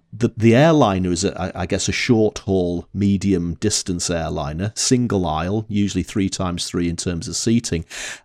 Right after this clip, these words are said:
and its main competitor in the world is the Airbus A three twenty. Now, the Airbus A three twenty is a much more modern design than the Boeing seven three seven, because that dates back to the, you know, the mid sixties.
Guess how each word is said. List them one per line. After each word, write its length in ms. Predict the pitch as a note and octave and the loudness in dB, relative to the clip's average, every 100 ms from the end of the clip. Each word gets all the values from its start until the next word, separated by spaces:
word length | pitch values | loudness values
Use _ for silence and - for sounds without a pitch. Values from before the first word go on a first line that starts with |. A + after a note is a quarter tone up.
| - | 0
and 200 | A#2 A2+ | 2 2
its 160 | C3 - | -2 0
main 380 | A#2 C3 D#3+ E3 | 4 4 4 2
competitor 800 | - A2+ B2+ B2 - - F2+ D#2+ | 0 0 0 0 -2 -2 -2 -2
in 140 | F#2+ | -2
the 100 | F2+ | -4
world 400 | E2+ E2+ E2 E2+ | -2 -2 -2 -4
is 180 | - F#2 | -4 -4
the 180 | G2 F#2 | -2 -2
Airbus 720 | G#2+ G#2+ G#2+ F#2 E2 - - - | 0 2 2 0 -2 -2 -4 -2
A 200 | F2+ E2 | -2 -2
three 260 | - F#2+ | -2 -2
twenty. 560 | - F#3+ A3 F#3 E2 - _ - - - - | 0 0 0 0 -2 -2 _ -20 -20 -10 0
Now, 380 | A2+ G2+ F#2 - _ | 2 2 0 -6 _
the 120 | A2+ | 4
Airbus 380 | A#2 D#3 C3+ - | 6 6 4 2
A 120 | A#2 | 2
three 180 | G#2+ G#2 | 2 -2
twenty 340 | - A2+ G2+ | -2 -4 -2
is 120 | F#2 A2+ | -2 0
a 40 | |
much 240 | A#2 - | 0 0
more 200 | B2 A2 | -2 -2
modern 320 | G#2 G2+ G#2+ F#2+ | 0 0 -2 -2
design 580 | F#2+ G#2+ F#2+ F2 F2 - | 0 0 0 0 -4 -4
than 100 | F#2+ | -4
the 80 | F2 | -2
Boeing 300 | G2+ F2+ F2+ | 0 -2 -2
seven 260 | F#2 F2 | -4 -6
three 200 | E2+ F2+ | -6 -4
seven, 360 | F2 - G#2 D#2+ | -2 -2 -2 -4
because 260 | - - - | -8 -6 -2
that 220 | G2+ - - | -4 -4 -2
dates 240 | F2 - | -2 -2
back 240 | - F2 - | -4 -6 -6
to 100 | - | -6
the, 200 | E2 D2+ _ _ | -6 -6 _ _
you 100 | F2 | -8
know, 140 | D2 | -6
the 80 | E2 | -4
mid 180 | F2 E2+ | -4 -2
sixties. 560 | - C3+ - - F2 | 0 0 -2 -6 -6